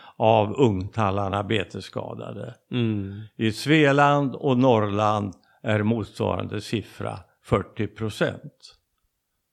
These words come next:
Speaker 2: Mm.
Speaker 1: Det, det är ju väldigt höga tal fortfarande. Och de visar ingen tendens att sjunka. Det här
Speaker 2: Nej.
Speaker 1: är ju ebins siffror.
Speaker 2: Mm.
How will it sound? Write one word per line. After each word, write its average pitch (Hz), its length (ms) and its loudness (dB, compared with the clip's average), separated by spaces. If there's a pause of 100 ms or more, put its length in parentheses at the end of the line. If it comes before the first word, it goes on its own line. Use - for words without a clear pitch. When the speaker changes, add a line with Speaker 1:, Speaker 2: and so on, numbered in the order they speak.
(520)
Speaker 2:
Mm. 107 520 -4
Speaker 1:
Det, 120 180 0
det 131 160 4
är 127 100 4
ju 127 360 2
väldigt 104 880 2
höga 101 480 0
tal - 460 -14
fortfarande. - 760 -12 (480)
Och - 400 -2
de 127 160 6
visar 123 580 4 (200)
ingen 117 600 4
tendens 98 760 -4
att - 200 -14
sjunka. - 640 -10 (1200)
Det 120 120 0
här 131 260 4
Speaker 2:
Nej. 127 140 6
Speaker 1:
är 117 40 4
ju 117 320 4
ebins 107 920 2
siffror. - 760 -8 (240)
Speaker 2:
Mm. 107 500 -2